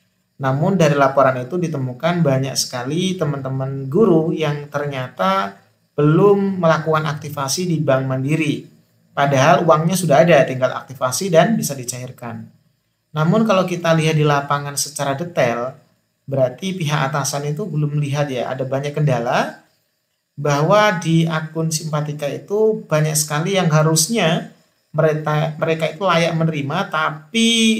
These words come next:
sistem mendeteksi mungkin datanya masih belum sesuai, ibaratnya ada perubahan data di capilnya. Antara data K K yang offline sama online mungkin saja berbeda, ataupun ada data-data lain yang mungkin masih belum sinkron.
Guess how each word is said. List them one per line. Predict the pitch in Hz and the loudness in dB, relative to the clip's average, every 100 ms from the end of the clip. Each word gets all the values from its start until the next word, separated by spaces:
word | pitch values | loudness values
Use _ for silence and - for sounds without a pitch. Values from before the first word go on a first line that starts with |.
| - _ _ _ _ _ _ _ _ | -4 _ _ _ _ _ _ _ _
sistem | _ - 175 - 220 226 | _ 0 2 2 2 2
mendeteksi | 175 160 147 - 214 208 | 2 2 -2 -4 -4 -2
mungkin | 175 165 165 220 | 0 0 0 0
datanya | 180 143 147 147 | 0 0 0 -2
masih | 185 175 165 151 | 0 0 0 -2
belum | 143 147 147 135 | 0 0 0 -2
sesuai, | - 180 175 156 143 | -2 2 4 4 4
ibaratnya | 135 131 135 143 165 | 0 0 0 0 0
ada | 143 | 0
perubahan | 143 139 139 139 | -2 0 0 0
data | 127 131 165 | 0 2 2
di | 160 135 | 0 0
capilnya. | 135 123 135 131 131 113 - _ _ _ _ _ _ _ _ 139 | -6 -8 -6 -4 -4 -8 -14 _ _ _ _ _ _ _ _ -6
Antara | 139 143 | 0 2
data | 135 131 139 | 2 0 0
K | 135 131 | 0 0
K | 139 | 0
yang | 135 135 135 - - _ | 0 -2 -6 -12 -18 _
offline | 180 196 226 208 | -4 2 2 2
sama | 175 147 143 | 0 0 2
online | 147 175 175 | 2 2 2
mungkin | 160 156 151 | 2 2 0
saja | - 147 | -2 -4
berbeda, | 147 139 135 135 160 175 180 185 - _ _ | -4 -4 -4 0 2 4 4 0 -8 _ _
ataupun | _ 147 147 - 180 | _ -4 -2 -2 -2
ada | 151 143 | -2 -2
data-data | 135 131 131 131 127 131 | 0 -2 -2 -4 -4 -2
lain | 139 170 160 | 0 0 0
yang | 143 | -2
mungkin | 131 165 170 | -4 -2 -2
masih | 147 143 | 0 -4
belum | 123 120 113 | -6 -8 -8
sinkron. | 120 113 127 113 110 | -10 -6 -4 -4 -6